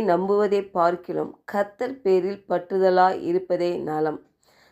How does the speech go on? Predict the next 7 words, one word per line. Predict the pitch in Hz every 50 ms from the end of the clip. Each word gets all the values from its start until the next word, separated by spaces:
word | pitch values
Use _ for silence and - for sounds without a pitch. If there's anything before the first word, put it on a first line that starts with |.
| _ - -
பாருங்க, | 196 196 196 190 185 196 208
இந்த | 196 190 175 170
வசனம் | 170 175 175 - - 254 220 185 190 -
நம்முடைய | - 175 180 180 180 180 180 180 180 175 127
உண்மை | 107 170 202 226 247 254 269 277 262 233 196 190 - - _ _
அடையாளமும் | - 170 175 175 196 208 208 202 202 185 180 170 170 185 226 226 -
பாதுகாப்பும் | - 180 180 196 220 233 240 226 - 214 196 180 - - 180 214 220